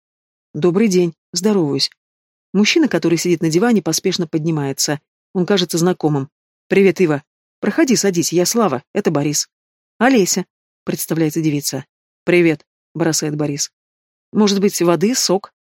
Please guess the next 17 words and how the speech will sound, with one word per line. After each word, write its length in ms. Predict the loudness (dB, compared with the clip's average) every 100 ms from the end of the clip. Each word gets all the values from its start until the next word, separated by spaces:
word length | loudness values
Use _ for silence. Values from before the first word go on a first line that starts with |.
| _ _ _
Олеся 300 | -2 0 0
подходит 420 | -2 -2 -2 -4
к 60 | -4
холодильнику, 600 | -2 0 0 0 0 0
открывает 440 | -2 -2 0 -2
дверцу, 420 | 0 -2 -2 -2
оценивает 440 | -4 0 -2 0 -2
его 140 | -2
содержимое. 600 | -4 -2 -2 -2 -4 -4 -8 _ _ _ _ _ -2
"Ничего 320 | 0 2 2
не 120 | 4
нужно, 240 | 2 2
спасибо, 440 | 0 -2 -2 0 0
я 180 | 2 0
не 80 |
хотела 320 | 0 -2 0 0
вас 200 | -2